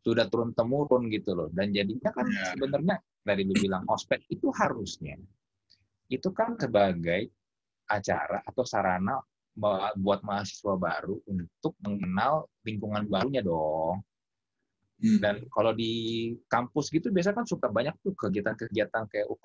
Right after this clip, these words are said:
Speaker 1: M, U K M gitu kan, misalnya U K M basket lah, U K M apalah yang pengen memperkenalkan
Speaker 2: Iya.
Speaker 1: diri supaya dapat member baru nih dari mahasiswa baru,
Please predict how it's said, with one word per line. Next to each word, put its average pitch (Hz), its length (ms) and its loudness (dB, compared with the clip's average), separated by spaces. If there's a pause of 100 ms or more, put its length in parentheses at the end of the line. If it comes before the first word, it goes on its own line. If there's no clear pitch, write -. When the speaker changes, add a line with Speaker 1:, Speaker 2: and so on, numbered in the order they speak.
Speaker 1:
M, 110 100 -4
U 117 80 -10
K - 100 -8
M 110 140 0
gitu 135 240 -2
kan, 127 180 4
misalnya 117 380 0 (260)
U 110 100 -8
K - 180 -2
M 98 100 2
basket 147 480 2
lah, 147 260 2
U 117 80 -4
K 95 220 2
M 95 100 -4
apalah 147 540 4
yang 113 160 -2 (100)
pengen 107 400 -4
memperkenalkan 104 640 -2
Speaker 2:
Iya. 95 120 2
Speaker 1:
diri 110 180 0
supaya 98 260 -2
dapat 92 300 -2
member 101 260 -2
baru 151 300 4
nih 190 140 4
dari 143 180 2
mahasiswa 117 340 -4
baru, 123 380 2